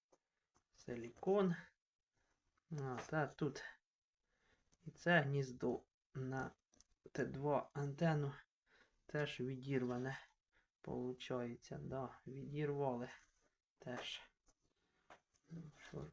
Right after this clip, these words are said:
будемо пробувати. М, відірване он теж, як видно. Зараз попробую вскрити кришку,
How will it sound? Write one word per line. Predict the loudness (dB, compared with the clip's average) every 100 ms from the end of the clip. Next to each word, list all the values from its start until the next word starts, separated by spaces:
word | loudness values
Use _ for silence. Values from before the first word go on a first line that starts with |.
| -8
будемо | -4 -4 -4
пробувати. | -2 -2 -2 -2 -4 -8 -16 _ _ _ _ _ _ -12
М, | -10 -8 -6
відірване | -6 0 2 4 2 -2 -4 -6
он | -6
теж, | -2 -2 0 -4 -6 -12 -10
як | -8 -8 -14 -16 -10
видно. | -6 -4 -4 -4 -10 -12 _ _ _ -20 -20 -20 _ _ _ _ _ _ _ -20 _ _ _ -12
Зараз | -10 -8 -6 -6 -6 -8
попробую | -12 -10 -6 -4 -2 -2 -2
вскрити | -4 -6 -4 -4 -2 -4
кришку, | -2 2 2 2 -2 -4